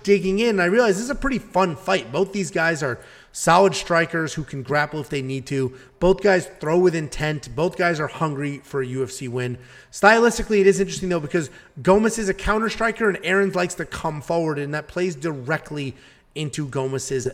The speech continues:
strength. I do like Gomis to get this done because of that counter striking and the clinch work, but these odds are pretty wide. They have tightened a bit, um, but they are a little wide. Jarno's legit good,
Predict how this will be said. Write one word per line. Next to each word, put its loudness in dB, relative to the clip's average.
strength. -4
I 2
do 4
like 4
Gomis 4
to -10
get -4
this -4
done 2
because -2
of -2
that 2
counter 0
striking -4
and -6
the -6
clinch -2
work, -2
but -4
these -2
odds 2
are -2
pretty -2
wide. 4
They 2
have 6
tightened -2
a -6
bit, 0
um, 2
but -2
they 4
are 8
a 8
little 8
wide. 4
Jarno's 4
legit -2
good, 0